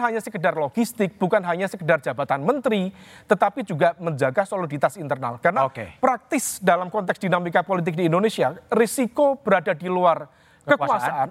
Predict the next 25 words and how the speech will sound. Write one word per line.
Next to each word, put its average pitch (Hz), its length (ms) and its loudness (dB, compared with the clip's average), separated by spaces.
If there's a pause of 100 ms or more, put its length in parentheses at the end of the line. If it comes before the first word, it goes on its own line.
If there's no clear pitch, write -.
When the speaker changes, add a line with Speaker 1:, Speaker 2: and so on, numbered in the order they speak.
Speaker 1:
itu 202 160 0
tidak 196 240 0
mudah. 147 320 -6 (240)
Kalau 226 240 2
misal 233 160 0
kita 226 240 2
cermati, 262 560 -6 (160)
yang 196 240 4
memiliki 220 400 -2
gen 135 560 0 (400)
kekuatan 214 480 2
oposisi 208 520 -2
yang 160 200 4
cukup 165 280 -4
Speaker 2:
P - 0 -
D 139 40 -2
I - 0 -
P. - 80 -2
Speaker 1:
genuin, 220 240 0 (360)
salah 160 240 0
satunya 175 360 -2
P - 120 0
D 156 120 0
I 269 40 -2
P. - 100 -6